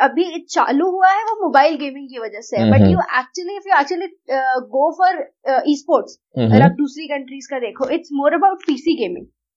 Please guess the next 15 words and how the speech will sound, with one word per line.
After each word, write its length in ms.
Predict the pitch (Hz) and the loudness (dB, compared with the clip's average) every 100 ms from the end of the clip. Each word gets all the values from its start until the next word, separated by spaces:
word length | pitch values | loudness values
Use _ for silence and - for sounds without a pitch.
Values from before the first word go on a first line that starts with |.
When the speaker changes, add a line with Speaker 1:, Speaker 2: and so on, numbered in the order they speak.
| _ 131 | _ 4
Speaker 2:
हाँ, 340 | 123 104 92 | 8 8 6
exactly। 300 | 92 92 92 | 4 6 6
Speaker 1:
कि 360 | - - 554 - 220 | 4 -2 -4 -6 _
तो 680 | 240 _ 330 330 339 349 349 | -20 _ -8 -6 -4 -4 -6
ट्रेंड 640 | _ _ 339 285 370 381 403 | _ _ -2 0 0 -2 -6
में 400 | 415 427 415 - 240 | -8 -8 -8 -8 _
जो 200 | 320 339 | -8 -4
हम 440 | 285 302 330 320 - | 0 0 -2 -4 0
as 160 | 294 | 2
an 140 | 294 311 | 0 -6
e-sports 760 | 285 262 302 302 294 - 262 | -8 -8 -12 -14 -12 -4 0
और 200 | 262 262 | 0 -4
गेमिंग 560 | 254 262 262 277 262 - | -10 -14 -14 -18 -16 -18
के 320 | 247 262 254 254 | -14 -14 -14 -20
जो 220 | 262 | _